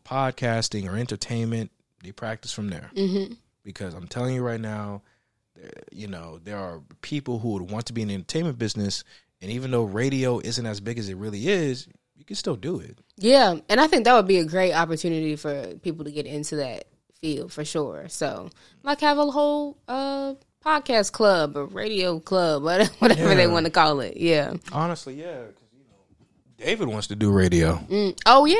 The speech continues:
Speaker 1: Well,
Speaker 2: I
Speaker 1: he
Speaker 2: didn't know
Speaker 1: wa-,
Speaker 2: that.
Speaker 1: well, he
Speaker 2: Okay.
Speaker 1: wanted to.
Speaker 2: Yeah.
Speaker 1: Now he's trying to figure some other stuff. So,
Speaker 2: Mm-hmm.
Speaker 1: so that's that. But, you know, it, it is what it is. It is what it is.
Speaker 2: Yeah.
Speaker 1: So,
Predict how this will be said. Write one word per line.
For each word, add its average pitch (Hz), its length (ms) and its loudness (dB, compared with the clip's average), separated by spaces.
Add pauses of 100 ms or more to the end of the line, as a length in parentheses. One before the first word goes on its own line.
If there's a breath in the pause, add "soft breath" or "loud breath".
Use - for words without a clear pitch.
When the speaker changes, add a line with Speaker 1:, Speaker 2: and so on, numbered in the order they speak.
(100)
Speaker 1:
Well, - 80 8
Speaker 2:
I - 60 10
Speaker 1:
he - 60 10
Speaker 2:
didn't 170 160 10
know - 80 10
Speaker 1:
wa-, - 60 8
Speaker 2:
that. - 180 2
Speaker 1:
well, 151 100 10
he 147 180 10
Speaker 2:
Okay. 123 140 4
Speaker 1:
wanted 156 340 8
to. 90 340 -2
Speaker 2:
Yeah. 180 440 8 (320)
Speaker 1:
Now 107 100 -10
he's 110 100 -8
trying 101 180 -8
to 92 60 -10
figure 98 160 -6
some 92 160 -6
other 117 140 -2
stuff. 78 300 -12
So, 170 100 -6
Speaker 2:
Mm-hmm. 170 520 2 (180)
Speaker 1:
so 139 60 -6
that's 160 200 0
that. 104 360 0
But, 82 220 -6 (180)
you 185 60 -10
know, 127 280 -10 (200)
it, 156 140 -16
it 185 140 -8
is 131 200 -4
what 90 120 -12
it 78 80 -14
is. 87 200 -12
It 139 100 -4
is 92 160 -8
what 90 140 -14
it 85 120 -20
is. 85 180 -18
Speaker 2:
Yeah. - 140 -8
Speaker 1:
So, - 40 -12